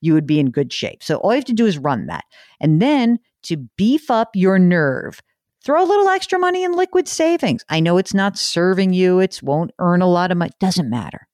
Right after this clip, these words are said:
It'll make you feel better. All right. Evelyn says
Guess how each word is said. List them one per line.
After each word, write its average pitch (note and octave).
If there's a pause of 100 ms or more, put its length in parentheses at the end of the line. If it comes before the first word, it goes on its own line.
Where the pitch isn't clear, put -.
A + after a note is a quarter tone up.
It'll G3
make G#3
you E3+
feel -
better. - (380)
All F#3+
right. D3+ (100)
Evelyn A3+
says D#3